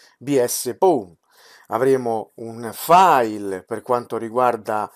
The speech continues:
la configurazione dei shortcut o dei tasti, dove lì potremo andare a toccare, a personalizzare, ad aggiungere, togliere, eh, qualsiasi tipo di eh,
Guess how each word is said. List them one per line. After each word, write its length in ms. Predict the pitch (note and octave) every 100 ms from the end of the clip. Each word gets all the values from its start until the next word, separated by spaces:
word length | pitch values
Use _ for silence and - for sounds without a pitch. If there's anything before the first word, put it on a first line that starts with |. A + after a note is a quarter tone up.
| _
la 200 | A2+ A#2
configurazione 1300 | - E3 C#3+ - D#3+ C#3+ D3+ D3+ - - A3 G3 C#3 A#2
dei 180 | A#2
shortcut 800 | - - G3+ D#3+ - - A2+ - G#2
o 240 | B2 C3
dei 240 | G#2 G#2+
tasti, 480 | G#2+ F3 C3+ - A2
dove 320 | G#2 G2+ F#2+ -
lì 260 | A#2+ C3
potremo 400 | - G2 A2 G#2
andare 440 | G#2 G#2+ A#2+ G#2 G#2
a 80 | G2+
toccare, 640 | - G2 - D#3 C3 G2
a 80 | F#2
personalizzare, 1000 | - F#2+ - G#2 G2 G2 G#2+ D3 B2
ad 120 | F#2 F2+
aggiungere, 640 | F2+ B2 C#3 G#2+ F#2 F2+
togliere, 640 | B2+ C#3 A2 F2+ F2 - _ _ _ _
eh, 360 | A2 F#2 F2 E2+
qualsiasi 540 | G#2 F#2+ - A2 A2+
tipo 340 | G#2 A2+ G#2 G2+
di 280 | G2+ G#2 - _ _ -
eh, 160 | G#2